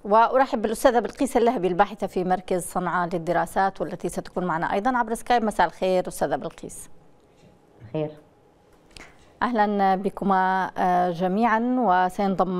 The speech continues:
Speaker 1: معنا لاحقًا الأستاذ مجيب شمسان الخبير في الشؤون السياسية والعسكرية عبر الهاتف. إذن دكتور علي، اتفاق سلام أممي أعلن أو أعلن عنه هانس، آه، غروندبريغ، ويشمل على مجموعة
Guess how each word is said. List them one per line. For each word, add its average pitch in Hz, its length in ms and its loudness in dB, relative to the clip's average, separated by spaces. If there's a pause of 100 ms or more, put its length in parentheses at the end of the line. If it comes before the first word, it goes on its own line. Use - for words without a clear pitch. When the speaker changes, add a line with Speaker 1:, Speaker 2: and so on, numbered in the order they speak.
(160)
Speaker 1:
معنا 180 400 0
لاحقًا 180 640 0 (500)
الأستاذ 190 480 2
مجيب 175 220 -2
شمسان 190 320 0
الخبير 185 320 -2
في - 80 -10
الشؤون 190 260 -2
السياسية 185 440 -2
والعسكرية 202 1120 0
عبر 185 300 -4
الهاتف. 185 680 -2 (380)
إذن 277 220 6
دكتور 254 360 6
علي، 202 480 0
اتفاق 233 400 0
سلام 202 600 2 (160)
أممي 190 460 0 (100)
أعلن 202 480 2 (400)
أو 202 120 4
أعلن 208 300 2
عنه 190 240 0
هانس، 208 540 -2
آه، 190 220 2
غروندبريغ، 190 640 0 (380)
ويشمل 202 880 2
على 185 180 2
مجموعة 185 540 0